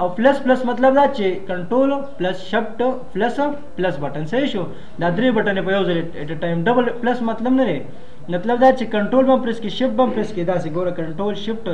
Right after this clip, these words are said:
دا دوه مې پریس کړل که نه؟ او دا به ووایم. اوس په دا پلس اپلای کېږي که نه؟ درې بټنې ګوره، کنټرول، سوري، کنټرول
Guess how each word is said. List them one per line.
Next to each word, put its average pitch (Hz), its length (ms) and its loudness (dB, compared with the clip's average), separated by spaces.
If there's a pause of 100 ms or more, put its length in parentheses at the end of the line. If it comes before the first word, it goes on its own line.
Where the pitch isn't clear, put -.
دا 175 60 2
دوه 202 160 -2
مې 220 120 -2
پریس 254 180 -4
کړل 147 140 -4
که 131 80 -6
نه؟ 123 100 -6 (360)
او 143 100 -4
دا 139 180 -2
به 127 100 -4
ووایم. 120 280 -6
اوس 202 160 -2
په 196 60 -2
دا 220 120 2 (140)
پلس 294 240 2 (640)
اپلای 165 240 -2
کېږي 147 280 -4
که 123 80 -6
نه؟ 123 120 -8 (560)
درې 208 160 2
بټنې 165 380 0
ګوره، 214 180 0 (140)
کنټرول، 202 480 2 (580)
سوري، 151 260 -2 (100)
کنټرول 196 540 0